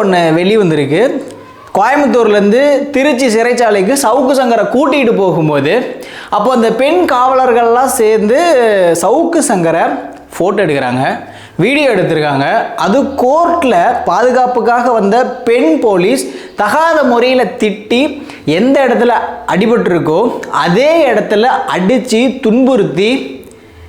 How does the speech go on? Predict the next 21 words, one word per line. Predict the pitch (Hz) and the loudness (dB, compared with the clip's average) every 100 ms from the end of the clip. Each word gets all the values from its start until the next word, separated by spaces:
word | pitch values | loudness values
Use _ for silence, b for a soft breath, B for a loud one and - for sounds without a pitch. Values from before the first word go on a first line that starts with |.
| - | -4
வீடியோ | 170 240 240 | 0 2 0
எடுத்திருக்காங்க. | 165 147 143 123 127 123 - B B - | 0 0 -2 -2 -4 -6 -8 B B -4
என்ன | 180 285 320 | 0 0 0
அப்படின்னா, | 208 202 190 233 302 220 170 | 0 2 2 2 0 0 -2
"மன்னிப்பு | 175 233 302 330 339 294 | 0 0 2 0 0 -2
கேள்றா" | 247 240 240 247 233 240 202 | -2 0 2 2 2 0 0
அப்படின்னு | 180 196 | 0 0
சொல்லி | 185 175 156 156 165 254 - - | 0 0 2 2 2 0 -2 -2
வீடியோ | 170 262 240 170 185 | 0 2 2 2 2
எடுக்கப்பட்டிருக்கு. | 240 147 151 151 135 123 127 123 190 277 B B B B B | 0 -2 -2 -2 -4 -4 -4 -2 0 -2 B B B B B
அதை | 202 269 | -2 0
தாண்டி | 277 294 294 | 0 2 2
வந்து | 277 254 262 294 269 247 220 | 2 2 2 4 4 2 2
கடைசியா | 220 262 311 330 320 | 0 -2 0 0 2
வந்து, | 277 247 262 302 277 - - | 2 2 2 2 0 -8 -6
கடைசியா | 254 269 285 311 285 190 | -2 0 2 2 2 0
அந்த | 196 185 | 0 2
சவுக்கு | 190 220 220 | 2 2 0
சங்கர் | 202 175 175 | 0 0 0
உட்காந்துட்டு | 165 175 156 151 | 0 0 0 -2
இருக்காரு. | 143 147 254 | -2 0 -2